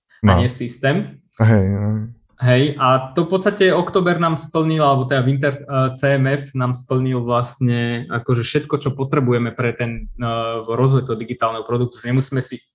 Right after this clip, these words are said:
Speaker 1: to kockaté koleso kodiť, ale už máme jadro a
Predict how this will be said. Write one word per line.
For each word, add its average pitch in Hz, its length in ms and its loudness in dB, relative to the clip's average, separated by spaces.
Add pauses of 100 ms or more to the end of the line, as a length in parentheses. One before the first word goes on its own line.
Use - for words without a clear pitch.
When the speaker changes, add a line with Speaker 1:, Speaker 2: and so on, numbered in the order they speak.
Speaker 1:
to - 480 -4
kockaté 131 800 -2 (320)
koleso 123 480 0
kodiť, 110 400 0
ale 120 400 0
už - 320 2
máme 127 320 2
jadro 123 480 0
a - 240 -8